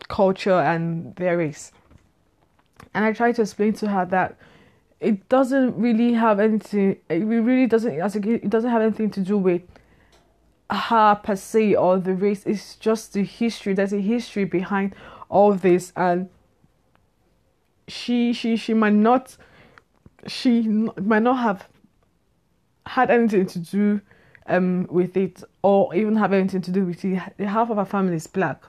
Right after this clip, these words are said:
half of her family is Nigerian. But then again, you cannot,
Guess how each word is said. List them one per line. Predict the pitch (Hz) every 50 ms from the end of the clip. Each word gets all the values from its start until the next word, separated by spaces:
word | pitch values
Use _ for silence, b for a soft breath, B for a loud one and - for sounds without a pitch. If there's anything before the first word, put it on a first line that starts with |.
| 180 165 - - _ _ -
half | - - 220 202
of | 202
her | 190 185
family | 180 185 185 180
is | 170 156 -
Nigerian. | 175 165 165 - - 196 185 170 160 147 160 165 - _ _ _ _ _ _ - - - - _ - - - _ _ _ _ - B B B B B B B B B B
But | 220 226 208
then | 226 277 277 247
again, | 233 196 - 226 220 220 202 185 170 151 - -
you | 165 214 208
cannot, | 202 - 233 220 226 233 240 226 233 _